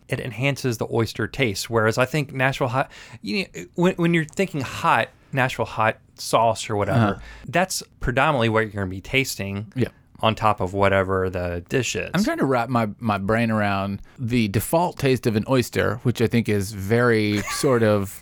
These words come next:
Speaker 2: uh, briny and
Speaker 1: Yes.
Speaker 2: salty.
Speaker 1: Yes.
Speaker 2: And now making it
Speaker 1: Yes.
Speaker 2: hot.
Speaker 1: Yeah.
Speaker 2: That doesn't seem like a wise idea.
Speaker 1: Can't, yeah, I, I can't see how that can work. I mean,
Speaker 2: In terms
Speaker 1: maybe,
Speaker 2: of
Speaker 1: maybe
Speaker 2: flavor
Speaker 1: that's
Speaker 2: profiles,
Speaker 1: Right.
Speaker 2: not smart.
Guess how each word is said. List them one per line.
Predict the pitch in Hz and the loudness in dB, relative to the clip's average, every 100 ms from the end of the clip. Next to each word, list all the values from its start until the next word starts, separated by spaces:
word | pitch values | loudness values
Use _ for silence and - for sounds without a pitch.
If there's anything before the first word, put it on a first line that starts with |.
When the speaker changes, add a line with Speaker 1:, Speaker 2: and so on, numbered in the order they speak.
| - | -14
Speaker 2:
uh, | 69 | -14
briny | 131 131 127 117 113 117 117 123 127 | -8 -2 0 2 4 4 4 4 2
and | 95 | 0
Speaker 1:
Yes. | 131 131 | 0 2
Speaker 2:
salty. | 117 117 107 95 107 | 2 2 0 2 2
Speaker 1:
Yes. | 123 - - - | 0 -2 -4 -2
Speaker 2:
And | 127 | 2
now | 123 123 | 2 2
making | 131 131 127 | 0 0 2
it | 110 | 2
Speaker 1:
Yes. | 110 98 - - | 2 -2 -10 -12
Speaker 2:
hot. | - - - - - | -8 -6 -6 -6 -6
Speaker 1:
Yeah. | 135 147 139 - _ _ | -2 0 0 -4 _ _
Speaker 2:
That | - 196 | -2 0
doesn't | 311 294 139 | 2 2 0
seem | - - 202 226 | -2 0 0 2
like | 196 | 2
a | 135 | 2
wise | 120 135 151 143 | 2 2 2 2
idea. | 135 127 202 294 | 2 2 0 2
Speaker 1:
Can't, | 254 202 - _ _ _ _ | 0 -2 -8 _ _ _ _
yeah, | - 170 269 190 - | -14 -10 -8 -10 -10
I, | 117 139 | -10 -8
I | 143 | -10
can't | - 220 190 | -8 -6 -4
see | - 170 | -4 -2
how | 147 | 0
that | 143 131 | 0 -2
can | - 104 | -4 -2
work. | 110 127 - | 2 2 2
I | |
mean, | 123 123 110 98 98 | 2 4 4 0 -6
Speaker 2:
In | |
terms | 104 208 202 | -4 -2 0
Speaker 1:
maybe, | 127 | 0
Speaker 2:
of | |
Speaker 1:
maybe | 120 | -2
Speaker 2:
flavor | 135 185 156 127 | 0 0 0 -2
Speaker 1:
that's | 113 | 0
Speaker 2:
profiles, | 123 110 98 78 76 - - | 0 0 -2 -4 -6 -10 -8
Speaker 1:
Right. | 120 90 | -2 2
Speaker 2:
not | 139 123 - | 2 0 -4
smart. | 110 - | -8 -8